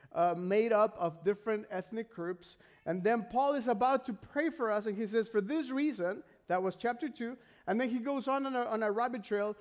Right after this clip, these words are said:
to expand on this mystery hidden for ages of God bringing salvation to all kinds of people. And then Paul continues that and finishes that section, and then he now goes back and says, "Okay,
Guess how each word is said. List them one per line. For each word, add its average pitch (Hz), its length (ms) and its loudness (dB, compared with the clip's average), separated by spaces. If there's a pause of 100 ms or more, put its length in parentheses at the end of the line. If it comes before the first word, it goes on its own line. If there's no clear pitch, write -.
(240)
to 226 160 0
expand 269 680 -2
on 240 140 0
this 220 180 -2
mystery 202 720 -4
hidden 208 240 -2
for 247 180 -8
ages 190 460 0 (260)
of 196 300 2 (260)
God 214 680 2 (280)
bringing 226 300 0
salvation 208 600 0
to 165 160 -6
all 214 320 0
kinds 247 300 -6
of 170 120 -6
people. 208 460 -6 (340)
And 214 180 0
then 247 120 2
Paul 285 500 4
continues 262 640 -4
that 233 240 4
and 202 120 -2 (120)
finishes 240 420 -2
that 214 220 -4
section, 220 340 -4
and 190 120 -6
then 208 140 -4
he 196 160 -6
now 185 240 -2
goes 175 300 -6
back 170 260 -2
and 160 100 -8
says, 151 200 -8
"Okay, 170 320 -4